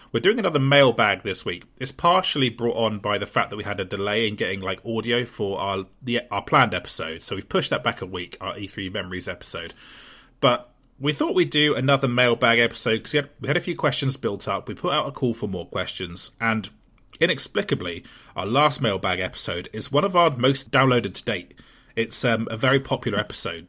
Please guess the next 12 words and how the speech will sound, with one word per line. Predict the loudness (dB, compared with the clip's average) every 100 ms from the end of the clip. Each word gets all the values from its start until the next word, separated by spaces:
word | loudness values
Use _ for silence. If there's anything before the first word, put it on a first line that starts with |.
| _
People | -6 -4
really | -4 -2
liked | -2 -2 -8 -4
asking | -4 -4 -4
us | -4 -4
a |
bunch | -4 -4 -4
of |
questions | -4 -2 -2 -4 -6 -6
and, | -6 -4
um, | -4 -4 -6 -10 -10
having | 0 2 2